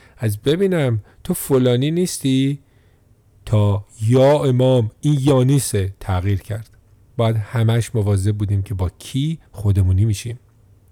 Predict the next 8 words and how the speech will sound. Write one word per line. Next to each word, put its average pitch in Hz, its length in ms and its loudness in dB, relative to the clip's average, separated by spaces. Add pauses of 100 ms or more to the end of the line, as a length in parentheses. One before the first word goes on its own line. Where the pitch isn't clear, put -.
(540)
یانیس 185 420 0
اطمینان 123 380 0
حاصل 104 320 0
کرد 98 380 -4 (320)
که - 120 -2
خانواده 110 760 0
همونی 175 480 -2
که 104 280 -2